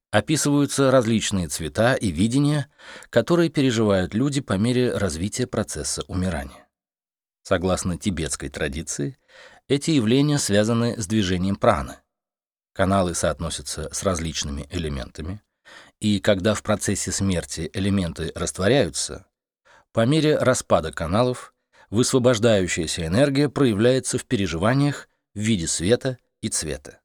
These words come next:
В учениях очень подробно описывается, какого цвета свет соответствует растворению каждого канала, где он находится в теле и с какой эмоцией связан.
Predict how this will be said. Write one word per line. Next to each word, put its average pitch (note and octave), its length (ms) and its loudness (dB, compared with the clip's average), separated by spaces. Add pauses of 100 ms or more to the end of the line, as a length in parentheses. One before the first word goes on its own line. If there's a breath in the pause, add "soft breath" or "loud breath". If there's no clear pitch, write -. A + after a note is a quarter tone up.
(800)
В G2 100 -4
учениях D3 580 0
очень C3 240 -2
подробно G2 540 4
описывается, A#2+ 760 -4 (280 soft breath)
какого A2 400 2
цвета F2+ 400 -4
свет A2+ 500 -4
соответствует F2 800 -4
растворению F2+ 640 -4
каждого C#2 460 0
канала, A#2 520 0 (400 loud breath)
где G#2+ 280 2
он A2 140 2
находится D#2 500 -4
в - 80 -16
теле C#3 420 0 (180)
и A#2 140 -2
с - 80 -6
какой - 380 0
эмоцией E2+ 460 -6
связан. C#2 360 -8